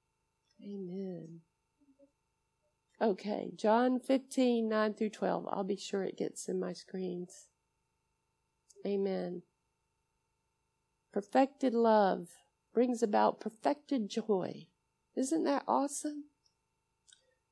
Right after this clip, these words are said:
Joy is important. John sixteen twenty-four, "Until now you have asked nothing in my name. Ask and you will receive, that your joy may be full."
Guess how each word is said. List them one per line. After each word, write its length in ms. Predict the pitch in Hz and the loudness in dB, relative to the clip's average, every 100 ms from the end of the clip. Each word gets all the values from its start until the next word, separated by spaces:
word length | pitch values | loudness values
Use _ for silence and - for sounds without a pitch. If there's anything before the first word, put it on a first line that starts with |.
| _ _ | _ _
Joy 260 | - 302 349 | 6 8 10
is 180 | 330 269 | 8 6
important. 680 | 254 - 285 277 - 185 185 | 2 4 4 4 2 -2 0
John 300 | 233 240 269 | 2 4 2
sixteen 500 | - 269 - 262 254 | 0 -4 0 0 0
twenty-four, 680 | - 254 240 - 247 202 - | 0 0 0 2 4 4 2
"Until 480 | 208 226 254 294 | 0 0 2 2
now 340 | 262 247 269 226 | 4 4 4 4
you 160 | 202 214 | 4 2
have 120 | 208 | 4
asked 240 | 208 202 | 2 2
nothing 280 | 226 233 220 | 0 2 0
in 80 | 214 | 0
my 140 | 196 | 0
name. 300 | 196 202 196 - | 2 0 0 2
Ask 400 | 220 262 - 285 | 2 2 2 0
and 140 | 247 | 2
you 100 | 240 | 2
will 80 | 247 | 2
receive, 580 | 254 - - 202 175 170 | 0 -2 0 2 0 0
that 240 | 190 - | -2 -2
your 80 | 190 | -4
joy 400 | 175 214 208 220 | 0 2 4 2
may 200 | 208 202 | 2 0
be 140 | 190 | 0
full." 560 | 190 - 202 185 185 | -6 -2 0 0 -2